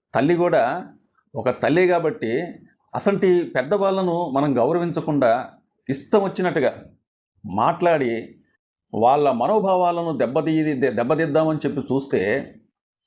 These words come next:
ఇప్పుడు ఈ గతే పడతా ఉంటది. ఉమ్, నానా బూతులు. ఎంత అసలు ఆ నోటికి ఎంత మాట వస్తే అంత మాట టప్పన వదిలేయడమే.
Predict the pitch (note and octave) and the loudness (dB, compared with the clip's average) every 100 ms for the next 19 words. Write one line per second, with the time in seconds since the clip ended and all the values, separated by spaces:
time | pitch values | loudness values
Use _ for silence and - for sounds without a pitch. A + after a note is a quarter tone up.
0 | - C#3 E3 D3+ D#3+ F#3 F3+ F3 D#3+ D#3+ | -8 -4 0 2 2 0 0 -2 -2 -2
1 | C#3 G2 D#2+ - _ _ _ _ _ _ | -2 -4 -8 -20 _ _ _ _ _ _
2 | - E3+ A3 - - C#3+ D#3 A2 D3 F3+ | -2 0 -2 -2 -2 0 0 0 0 0
3 | C#3+ - - - _ _ - G2+ D#3 D#3+ | -2 -2 -10 -20 _ _ -6 -2 -2 0
4 | F3 D#3 B2+ C#3 B2+ A2+ B2 C3+ E3+ E3+ | 2 2 0 -2 0 0 0 -2 -2 -2
5 | D#3 E3 E3+ - _ _ _ - G#2 D3 | -2 -2 -6 -16 _ _ _ -4 -2 0
6 | E3 C#3 B2+ D#3 E3 E3 E3 D3+ C3+ C3 | 0 0 0 -2 -4 -2 0 0 0 0
7 | A#2+ C#3 C#3+ - D3 - F3+ D3 B2+ F2+ | 0 0 -2 0 -2 0 -2 0 -2 -2